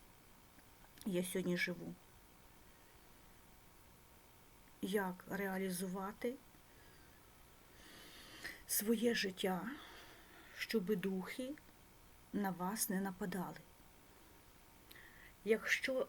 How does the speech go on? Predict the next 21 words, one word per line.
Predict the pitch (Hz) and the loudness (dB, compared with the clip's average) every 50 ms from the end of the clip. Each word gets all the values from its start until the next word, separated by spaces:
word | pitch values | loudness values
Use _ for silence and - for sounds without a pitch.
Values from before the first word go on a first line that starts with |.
| - - 190 | 0 2 4
я, | 208 196 180 202 202 196 202 190 175 - - | 4 6 6 4 4 4 0 -2 -4 -4 -4
е, | - - - - - 165 185 185 185 180 180 - - - | -4 -6 -6 -6 -4 -4 -4 -2 -2 -2 -4 -4 -6 -6
цього | - - 220 208 185 202 180 | -2 0 0 2 2 2 0
духа, | - 214 190 - 202 190 175 165 - - | 0 0 -2 0 0 0 0 0 0 0
е, | 180 180 175 180 180 | 0 2 2 2 2
зуміла | 180 175 185 220 220 214 196 175 160 160 156 156 156 - - - - - - - - - | 0 2 4 6 6 6 4 2 0 0 -4 -6 -8 -12 -12 -12 -12 -12 -14 -14 -8 0
перемогти, | - 202 180 180 175 185 185 180 - - - - 151 151 170 - - - - - - - - - - - - - - - | 2 4 4 6 6 6 4 4 0 -4 -4 -4 -4 -4 -6 -8 -10 -14 -20 -20 -20 -20 -20 -20 -20 -20 -20 -18 -12 -4
відкинути | 151 190 185 - - - 196 175 170 165 170 - - 202 | -2 -2 -2 -2 2 4 4 6 6 4 0 0 0 0
його, | 196 214 226 262 277 - - - - - - - - - - - - - - - - - - - - - - - - - - - - - - - - - - - - - | 2 0 0 0 -2 -2 -2 -12 -20 -20 -20 -20 -18 -18 -18 -18 -18 -20 -20 -20 -20 -20 -20 -20 -20 -18 -18 -16 -18 -18 -18 -20 -20 -20 -20 -20 -20 -20 -20 -12 0 4
то | 202 | 6
і | 208 208 214 | 6 8 6
ви | 202 214 254 262 | 6 6 6 6
зможете | 254 - 226 208 190 185 180 180 - 175 - - - - - - | 6 6 4 4 4 2 0 -4 -4 -6 -8 -8 -12 -20 -12 -2
перемогти | - 180 180 185 185 190 190 - - - 196 208 202 | 0 2 4 4 2 2 0 -2 2 4 4 4 4
все | 208 - - - 190 190 | 2 0 2 4 4 4
зло. | 190 220 214 208 214 - - - - - - - - - - - - - | 6 4 4 4 2 -2 -10 -20 -20 -20 -20 -20 -18 -16 -16 -12 -8 -4
<laughs> | 175 170 - - - 180 - - - - - - - - - - - - - - - - - - - - - - - - | -2 -2 -2 -4 -8 -12 -12 -12 -18 -20 -20 -20 -20 -14 -12 -10 -8 -8 -8 -8 -8 -8 -8 -8 -10 -10 -12 -10 -4 -4
Ну, | 175 180 | -2 2
це | - - 196 | 4 4 4
був | 190 185 208 214 | 4 4 2 2
сон. | - - - 277 269 269 240 165 - | 4 6 8 8 8 6 4 -2 -4